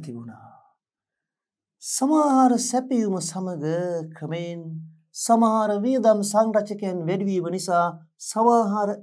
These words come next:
ඉල්ලුම වැඩි වෙලා මෙන්න ඉල්ලුමෙන් ඇදුණු උද්දමනයක් නිර්මාණය වෙනවා. මිල පෙරට වඩා වැඩි වෙනවා. සමහර වියදම තව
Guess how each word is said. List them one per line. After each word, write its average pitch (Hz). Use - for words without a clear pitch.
ඉල්ලුම 277
වැඩි 165
වෙලා 147
මෙන්න 139
ඉල්ලුමෙන් 135
ඇදුණු 151
උද්දමනයක් 131
නිර්මාණය 117
වෙනවා. 135
මිල 160
පෙරට 147
වඩා 131
වැඩි 151
වෙනවා. 165
සමහර 214
වියදම 170
තව 196